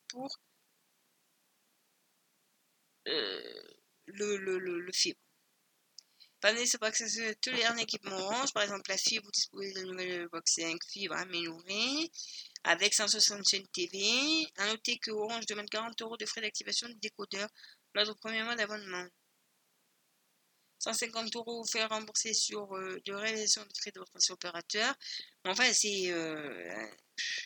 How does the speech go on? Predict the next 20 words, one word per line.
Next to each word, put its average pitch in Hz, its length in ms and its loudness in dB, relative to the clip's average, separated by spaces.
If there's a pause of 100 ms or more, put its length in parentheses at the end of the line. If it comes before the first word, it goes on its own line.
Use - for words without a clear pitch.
(400)
c'est 196 140 0
oui 247 160 2
et 254 80 4
non, 180 260 0
hein. 240 60 -4 (3750)
Il 208 60 4
y 208 40 12
a 220 100 8
aussi, 247 440 6
euh, 226 120 6
là, 240 180 10
je 233 140 4
vois 233 160 4
l'or, 233 340 4
deux 233 160 4
cents 254 180 8
capsules, 269 560 2
euh, 214 360 0
machine 220 520 2
offerte. - 760 -2